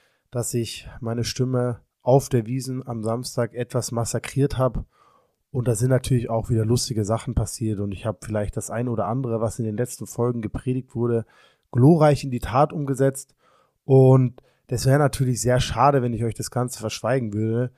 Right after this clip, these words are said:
Deswegen werde ich anfangs ein bisschen drüber reden.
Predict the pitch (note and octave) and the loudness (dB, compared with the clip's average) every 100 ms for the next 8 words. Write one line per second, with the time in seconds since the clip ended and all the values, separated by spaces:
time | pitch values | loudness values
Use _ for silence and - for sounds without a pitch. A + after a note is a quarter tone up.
0 | _ - B2 - C3 A#2+ G2+ - - B2+ | _ -8 -6 0 0 0 -4 -12 -8 -4
1 | B2+ A2+ B2+ - A#2+ - C3+ - B2 A2 | -2 -4 -6 -4 -6 -4 -6 -2 -2 0
2 | A2+ G#2 A#2+ A2+ G2 | -2 0 -2 -4 -6